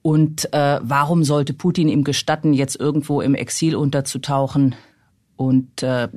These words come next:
das kann man sich irgendwie auch kaum vorstellen. Höchstens vielleicht, wenn er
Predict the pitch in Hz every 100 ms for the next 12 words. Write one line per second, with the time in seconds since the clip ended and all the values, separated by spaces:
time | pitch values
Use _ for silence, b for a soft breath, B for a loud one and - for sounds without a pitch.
0 | - - - - 127 120 131 123 131 151
1 | 143 120 95 107 117 123 147 135 - 143
2 | 135 - 135 135 - 127 131 131 123 127